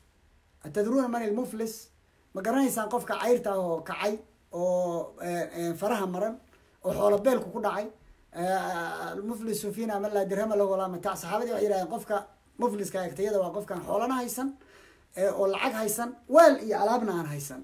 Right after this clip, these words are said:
oo fara maran." Wuxuu yidhi, "Al-muflisu fi ummati man ya'ti yawma al-qiyamati bi siyaamin wa sadaqatin wa salaatin wa hajjin." وزكاة وكذا وكذا. Intuu tiriyey acmaal saalixaad ah oo waaweyn,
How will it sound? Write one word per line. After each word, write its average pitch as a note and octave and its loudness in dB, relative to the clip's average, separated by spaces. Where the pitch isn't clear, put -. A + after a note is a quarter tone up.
oo G3+ 2
fara F#3 0
maran." C#3+ -4
Wuxuu A3 0
yidhi, A3 2
"Al-muflisu G#3+ 0
fi A#3 -4
ummati G3+ -2
man A3 -4
ya'ti G3 -4
yawma G3 0
al-qiyamati F#3+ -4
bi E3 -8
siyaamin F#3 -2
wa D#3 -6
sadaqatin F#3 -6
wa D#3+ -6
salaatin F3+ -4
wa E3+ -8
hajjin." F#3 -6
وزكاة G3+ 0
وكذا G#3+ 0
وكذا. G3 0
Intuu F#3+ -6
tiriyey A3 -2
acmaal G#3 -2
saalixaad G3+ 0
ah F3+ -2
oo F3+ -4
waaweyn, G3+ 2